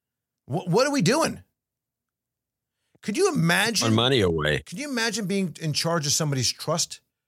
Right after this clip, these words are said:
Speaker 1: and just giving it away and leveraging it, and nobody, and everybody thinks you're a great guy because you're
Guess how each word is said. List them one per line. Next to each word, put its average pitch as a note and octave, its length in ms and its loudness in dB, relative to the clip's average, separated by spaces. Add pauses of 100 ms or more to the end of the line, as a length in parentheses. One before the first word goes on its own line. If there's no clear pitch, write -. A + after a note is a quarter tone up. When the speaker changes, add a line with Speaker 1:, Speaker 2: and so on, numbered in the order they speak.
(460)
Speaker 1:
and D3+ 180 0
just C3+ 460 0 (1300)
giving G3 240 0
it G#3+ 80 4
away E3+ 340 2
and C#3 140 0
leveraging D#3+ 560 0
it, F3 140 -4 (640)
and D3 160 0
nobody, F3+ 600 0 (680)
and - 80 -10
everybody G#3 240 0
thinks F#3+ 280 0
you're D3+ 180 2
a C#3 40 -4
great C3 340 -2
guy D3 300 2
because B2+ 260 -2
you're A#2+ 180 0